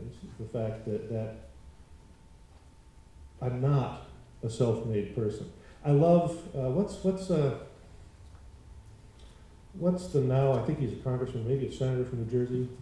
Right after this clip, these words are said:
uh, used to be the mayor of Newark, Booker, Booker, Cory Booker? Have I got that right?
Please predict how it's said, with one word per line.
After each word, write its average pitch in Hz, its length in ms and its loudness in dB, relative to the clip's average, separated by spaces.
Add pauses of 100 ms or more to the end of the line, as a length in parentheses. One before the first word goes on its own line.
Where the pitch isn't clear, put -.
(160)
uh, 110 140 -4
used 117 160 -6
to 123 60 -6
be 110 80 -4
the 104 120 -4
mayor 123 420 -2
of 104 300 -6
Newark, 131 380 2 (280)
Booker, 151 260 6 (240)
Booker, 156 360 0
Cory 160 200 6
Booker? 170 420 2 (460)
Have 127 100 0
I 135 40 6
got 151 180 2
that 151 180 4
right? 151 260 6